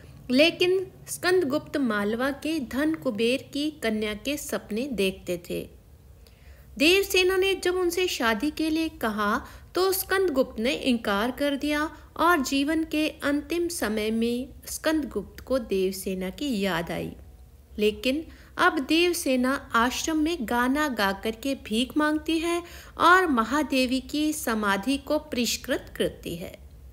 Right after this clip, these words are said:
जब स्कंदगुप्त के प्यार को देवसेना ठुकरा देती है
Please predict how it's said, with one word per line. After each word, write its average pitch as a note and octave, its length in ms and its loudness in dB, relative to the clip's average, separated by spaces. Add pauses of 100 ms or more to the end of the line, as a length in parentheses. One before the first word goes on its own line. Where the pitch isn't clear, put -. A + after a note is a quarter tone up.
(440)
जब D4 340 4
स्कंदगुप्त D4+ 1300 -2
के D#4 120 2
प्यार G#3+ 420 0
को C4+ 180 -4
देवसेना A3+ 680 0
ठुकरा B3 460 -2
देती A3+ 400 0
है A3+ 240 -2